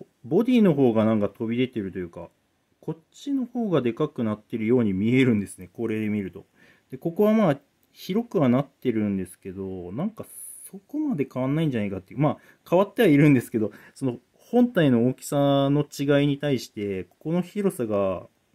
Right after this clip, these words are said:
その分ではないというか、その、二センチ、三センチ近い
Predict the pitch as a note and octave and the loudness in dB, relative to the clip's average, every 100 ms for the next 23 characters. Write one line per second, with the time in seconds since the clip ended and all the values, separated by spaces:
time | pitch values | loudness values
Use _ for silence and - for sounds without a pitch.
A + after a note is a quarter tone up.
0 | _ - - E3+ F#3+ A3 G#3 C#3 B2 G2+ | _ -14 -4 -2 2 4 4 4 2 2
1 | G#2 G#2 F#2+ E2+ - - _ _ _ _ | 0 -2 -6 -12 -14 -20 _ _ _ _
2 | _ _ _ F#2+ F2+ F2+ - _ _ _ | _ _ _ -18 -16 -18 -20 _ _ _
3 | _ _ _ _ _ _ - A#2+ A#2+ E3+ | _ _ _ _ _ _ -16 -16 -6 -2
4 | E3+ E3 D3 - - F3 G#3 G#3 G3+ G3 | -2 -6 -12 -12 -10 -4 -4 -2 -4 -4
5 | G3 - - F#3 C3 | -10 -12 0 2 2